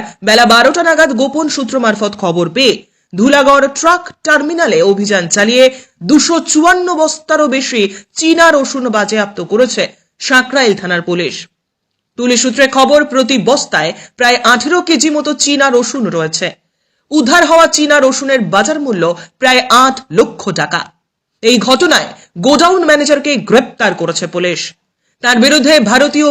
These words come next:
পণ্য আইনে মামলা করা হয়েছে। পুলিশ সূত্রে আরও খবর, চীন থেকে এই রসুন দেশের সীমান্ত পেরিয়ে চোরা পথে ভারতের বাজারে আসে। কম দামে এই রসুন কিনে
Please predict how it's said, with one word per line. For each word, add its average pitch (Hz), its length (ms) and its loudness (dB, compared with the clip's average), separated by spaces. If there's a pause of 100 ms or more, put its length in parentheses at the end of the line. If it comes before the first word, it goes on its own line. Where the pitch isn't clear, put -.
পণ্য 262 220 0 (120)
আইনে 240 320 0 (320)
মামলা 233 460 0
করা 156 220 -6
হয়েছে। 165 360 -6 (560)
পুলিশ 370 360 4
সূত্রে 359 280 2 (160)
আরও 330 240 6 (160)
খবর, 190 260 0 (400)
চীন 349 300 4
থেকে 311 280 0 (180)
এই 302 140 4
রসুন 269 420 0
দেশের 233 360 4
সীমান্ত 277 360 2 (120)
পেরিয়ে 320 280 0 (100)
চোরা 262 340 4
পথে 254 360 0
ভারতের 285 480 2
বাজারে 165 380 -2
আসে। 170 280 -2 (540)
কম 262 200 4 (100)
দামে 226 260 4 (140)
এই 226 100 4
রসুন 196 420 0
কিনে 269 320 2